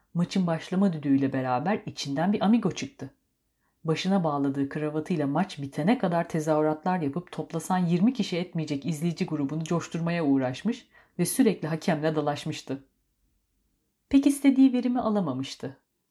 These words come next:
Ama başladığı gibi biten maç da sıkıcıydı gerçekten.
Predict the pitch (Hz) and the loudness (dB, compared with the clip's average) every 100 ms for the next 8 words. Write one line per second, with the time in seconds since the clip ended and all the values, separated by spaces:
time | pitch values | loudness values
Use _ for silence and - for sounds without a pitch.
0 | _ 175 147 202 277 _ - 202 196 208 | _ -6 -4 -6 -8 _ -2 -2 -2 0
1 | 202 233 170 147 156 - 165 180 185 - | 2 2 2 -2 -2 -2 -2 0 -2 -4
2 | 143 - - 196 202 143 135 127 - 135 | -8 -4 0 2 2 2 0 0 -2 -8
3 | - 123 123 | -6 -8 -8